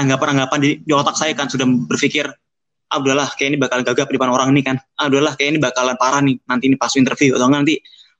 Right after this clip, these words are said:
bakalan parah ketika nanti, eh, apa namanya, berhadapan dengan seorang dosen atau nggak, nanti ber-, ber-, berhadapan dengan seorang yang baru," tuh kan. Itu, itu sering sih memang gitu. Jadi ada, ada, ada juga kan ketika saya ber-, untuk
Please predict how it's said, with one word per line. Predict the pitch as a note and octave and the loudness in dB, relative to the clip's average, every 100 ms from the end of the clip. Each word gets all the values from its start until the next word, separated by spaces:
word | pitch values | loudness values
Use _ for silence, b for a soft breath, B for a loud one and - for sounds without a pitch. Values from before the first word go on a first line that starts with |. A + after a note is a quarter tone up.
| - | -4
bakalan | C#3 C3 | -2 0
parah | C3 D3 D3 | 0 0 -2
ketika | C#3+ C3 | -4 -4
nanti, | B2+ C3 D#3 F3+ - B B - - | -2 0 2 2 0 B B -10 -4
eh, | B2+ C3 C3 | -2 0 0
apa | B2+ D3 | 0 0
namanya, | C#3+ C#3 D3+ D#3+ - _ _ _ _ - | 2 2 2 -2 -6 _ _ _ _ -4
berhadapan | C#3 C#3+ C#3+ E3 | -2 0 0 0
dengan | D3 C#3 C#3 | 2 2 0
seorang | C#3 B2+ B2 A#2+ | 0 0 0 0
dosen | A2+ C#3+ | 0 -2
atau | C3+ C#3 | 0 0
nggak, | C#3+ | 0
nanti | C#3+ C#3+ C#3+ D3+ | 0 0 0 2
ber-, | C3+ B2+ C3+ | 2 0 0
ber-, | C3+ | 0
berhadapan | C3+ C3 C3 D3 C3+ | 0 0 0 2 2
dengan | C3 | 0
seorang | - B2 C3+ C3 | 0 -2 0 0
yang | C3 | 2
baru," | B2+ D3 C3+ | 2 2 2
tuh | B2 | 0
kan. | A#2+ | -4
Itu, | - G3 F#3 - _ _ _ _ - | -2 -2 -2 -6 _ _ _ _ -4
itu | F#3 | -2
sering | G3 G3 | 2 2
sih | F3+ | 0
memang | D#3 C#3+ | 0 0
gitu. | D3 C#3 | 2 2
Jadi | C3+ E3 - - | 2 0 -2 -4
ada, | C3+ D#3 | -2 -2
ada, | E3+ D#3 D3 | -2 -2 -2
ada | D3 E3 | -2 0
juga | D3+ D3 E3 | 0 0 0
kan | F3 | -2
ketika | C#3+ C#3 | -4 -4
saya | C#3 | -2
ber-, | C#3 C3+ C#3 | -2 0 -2
untuk | C3+ | -2